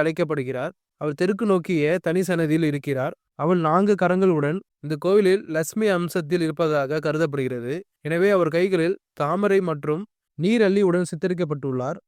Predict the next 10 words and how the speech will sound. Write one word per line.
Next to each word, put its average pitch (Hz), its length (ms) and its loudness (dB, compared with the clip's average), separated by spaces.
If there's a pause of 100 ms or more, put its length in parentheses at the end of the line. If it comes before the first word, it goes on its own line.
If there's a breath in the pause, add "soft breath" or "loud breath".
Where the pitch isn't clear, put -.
(200)
அம்மன் 214 260 0
சன்னதிக்கு 185 500 0
எதிரே 180 300 2
உள்ள 156 200 0
மண்டபத்தில் 151 520 -4 (220)
அழகான 180 320 2 (160)
தூண்களில் 180 480 0 (260)
பெண்கள் 208 360 2
குதிரை 196 320 6
சவாரி 165 320 2